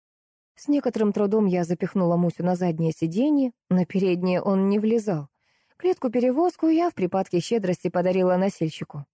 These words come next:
Конечно, я понимала, что короб стоит немаленьких денег, но скажите, пожалуйста, коим образом засунуть его в легковой автомобиль? Легче поступить наоборот,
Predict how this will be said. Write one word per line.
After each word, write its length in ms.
Конечно, 400
я 320
понимала, 540
что 260
короб 300
стоит 320
немаленьких 600
денег, 360
но 300
скажите, 500
пожалуйста, 560
коим 380
образом 500
засунуть 580
его 200
в 60
легковой 480
автомобиль? 580
Легче 300
поступить 460
наоборот, 560